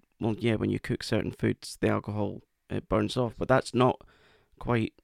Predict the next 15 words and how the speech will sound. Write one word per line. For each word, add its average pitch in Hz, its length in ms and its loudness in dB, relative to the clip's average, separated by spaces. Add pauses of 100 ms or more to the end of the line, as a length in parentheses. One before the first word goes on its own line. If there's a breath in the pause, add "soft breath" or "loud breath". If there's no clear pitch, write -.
(380)
true, 147 260 0
'cause - 200 -4
there 107 140 2
is 117 100 -4
some 113 380 -2 (580)
residual 110 520 0
alcohol 117 400 0
in 101 80 0
it. - 160 -4 (560 loud breath)
And 104 460 4 (260)
some 147 180 -4
people - 200 -6
say, 110 140 -6
"Well, 110 140 0
if," - 160 -6